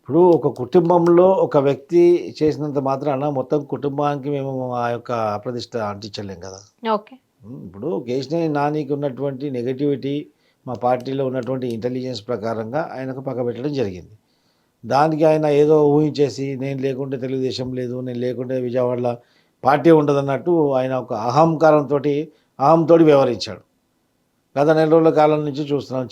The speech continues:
Speaker 1: చిన్ని పైన, సొంత తమ్ముడి పైన దాడి చేయడం, అది చేయడం అని చూసాం. అవన్నీ గమనించారు. దాన్ని ఎప్పుడు అని ఒక పార్టీ లైన్ దాటి వ్యవహరిస్తే మాత్రం తెలుగుదేశం పార్టీలో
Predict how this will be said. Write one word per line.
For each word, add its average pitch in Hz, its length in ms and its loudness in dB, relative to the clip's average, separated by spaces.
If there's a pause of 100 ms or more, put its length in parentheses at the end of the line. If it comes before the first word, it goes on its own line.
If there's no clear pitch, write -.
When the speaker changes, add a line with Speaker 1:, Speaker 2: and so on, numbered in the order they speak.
Speaker 1:
చిన్ని 135 720 -8
పైన, 131 300 -2
సొంత 123 640 -2
తమ్ముడి 123 240 -8
పైన 123 240 -6
దాడి 117 300 -2
చేయడం, 117 360 -4
అది 110 160 -8
చేయడం 113 180 -6
అని 135 200 -8
చూసాం. 104 260 -8 (720)
అవన్నీ 127 240 -6
గమనించారు. 143 640 -2 (600)
దాన్ని 156 280 0
ఎప్పుడు 160 300 4
అని 156 560 4
ఒక 127 400 0 (380)
పార్టీ 156 300 4
లైన్ 165 300 6
దాటి 143 260 2
వ్యవహరిస్తే 147 460 2
మాత్రం 143 240 -4
తెలుగుదేశం 139 480 -2
పార్టీలో 127 640 -2